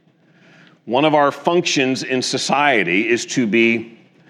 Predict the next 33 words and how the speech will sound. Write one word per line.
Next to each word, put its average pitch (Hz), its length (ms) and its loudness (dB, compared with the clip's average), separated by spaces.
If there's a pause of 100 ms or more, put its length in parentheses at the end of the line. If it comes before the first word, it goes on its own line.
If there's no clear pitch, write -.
(720)
to - 140 2
be 117 520 2
those 147 300 4
who 139 80 4
stand 127 720 0 (460)
for 117 120 -4
the 123 60 0
holiness 139 840 0 (100)
and 113 100 -4
truth 147 460 2
of 113 160 -6
God 98 480 -4 (340)
and 117 100 0
who 123 100 0
stand 156 520 2
against 95 520 -6
the 117 120 0
corrupting 131 600 0
influences 117 760 0
of 107 140 -2
the 113 60 0
culture 147 520 0
and 110 180 2
the 113 80 2
evil 131 400 2
that's 113 300 0
around 127 340 0
us. 90 200 -8
And 98 100 -8
so 113 340 -2 (640)
by 104 140 0
God's 101 300 -2
truth, 214 640 0